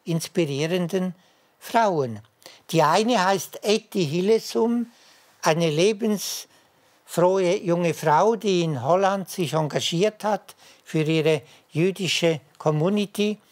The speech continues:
und die mit ihrer ganzen Familie in Auschwitz umgebracht wurde.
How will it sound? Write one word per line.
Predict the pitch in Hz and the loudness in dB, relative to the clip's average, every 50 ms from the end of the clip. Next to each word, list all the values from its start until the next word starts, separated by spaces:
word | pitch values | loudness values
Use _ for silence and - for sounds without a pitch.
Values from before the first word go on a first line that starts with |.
| _ _ _ _ _ - | _ _ _ _ _ -4
und | 160 156 147 - - | -2 -2 -2 -2 -2
die | 180 190 202 | 0 0 0
mit | 190 180 160 - 170 | 0 -2 -2 0 0
ihrer | 156 143 | 0 0
ganzen | - 160 160 208 208 - - 202 185 | 2 0 0 0 -2 -8 -8 -8 -4
Familie | 151 156 160 160 165 175 185 185 190 190 185 - _ - - - _ - _ _ | -2 0 0 0 0 -2 0 0 0 0 0 -2 _ -20 -20 -20 _ -20 _ _
in | - 156 143 - | -6 -6 -4 -2
Auschwitz | - 151 151 165 208 180 - - - 202 196 180 - - - - - - | -2 0 2 2 2 0 -4 -4 -2 -2 -2 -2 -2 -8 -14 -14 -8 -4
umgebracht | 156 165 202 196 214 190 190 196 185 160 - - - | -2 -2 0 0 0 -2 0 0 0 -2 -2 -4 -2
wurde. | 175 180 190 175 190 196 190 170 | 0 0 2 2 0 -2 -4 -4